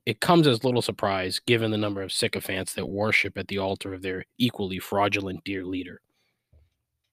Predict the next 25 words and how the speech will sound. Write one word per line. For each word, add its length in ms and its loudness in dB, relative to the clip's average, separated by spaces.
The 100 4
guy's 320 4
entire 520 6
shtick 560 0
is 220 2
essentially 520 4
to 100 -2
just 340 2
throw 560 6
a 340 0
proverbial 760 2
wrench 260 0
into 140 -2
the 100 -4
works, 440 -4
wait 220 2
for 120 -8
the 160 -2
ensuing 460 -2
chaos, 720 4
and 120 0
then 100 0
believe 340 4
that 160 4
his 440 2